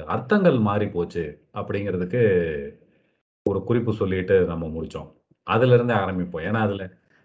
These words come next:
நிறைய, அ, பழமொழிகள் அதோட உண்மையான அர்த்தம் மாறி, அது இன்னும் வேற அர்த்தத்தோட வந்து இன்னைக்கும் புழக்கத்துல இருக்கிறத வந்து நம்ம பார்க்க முடியும். So, அத பத்தி நம்ம இந்த பதிவுல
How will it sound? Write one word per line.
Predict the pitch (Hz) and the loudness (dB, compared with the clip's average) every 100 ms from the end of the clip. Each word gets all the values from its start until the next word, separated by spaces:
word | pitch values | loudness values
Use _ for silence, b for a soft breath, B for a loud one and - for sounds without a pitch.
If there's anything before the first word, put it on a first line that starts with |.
| - | -4
நிறைய, | 98 139 147 135 127 123 | 0 6 6 6 4 -2
அ, | 123 113 110 107 101 | -6 -4 -2 -2 -4
பழமொழிகள் | - 117 135 127 123 123 113 110 | -2 -2 0 0 0 0 -2 -6
அதோட | - 107 110 104 | -6 -2 -2 -2
உண்மையான | 120 147 156 156 | -2 0 2 2
அர்த்தம் | 143 - 139 | 2 0 -2
மாறி, | 135 131 175 180 - _ _ _ - | 0 0 0 -6 -18 _ _ _ -8
அது | 123 123 123 120 117 113 117 120 | 0 4 6 6 4 2 0 -6
இன்னும் | 131 156 127 | -4 0 2
வேற | 127 151 151 139 131 127 127 113 | 4 6 4 4 2 2 0 -4
அர்த்தத்தோட | 127 135 135 135 | -6 -4 -2 0
வந்து | 123 123 143 | 0 4 4
இன்னைக்கும் | 123 131 131 135 127 117 107 | 4 0 -2 0 0 0 -2
புழக்கத்துல | 110 113 117 - 104 | 0 0 0 -2 -2
இருக்கிறத | 98 98 92 | -2 -2 -4
வந்து | 90 98 | -4 -6
நம்ம | 95 87 | -6 -6
பார்க்க | 85 85 80 | -6 -6 -8
முடியும். | 80 76 73 _ _ _ _ _ - | -10 -12 -16 _ _ _ _ _ -2
So, | 98 | 0
அத | 92 117 | 2 2
பத்தி | 123 120 | 2 0
நம்ம | 117 110 101 92 90 87 82 76 - _ _ _ | 0 -2 -2 -2 -4 -4 -8 -12 -18 _ _ _
இந்த | 113 110 | -2 0
பதிவுல | 107 98 101 98 | 2 0 0 0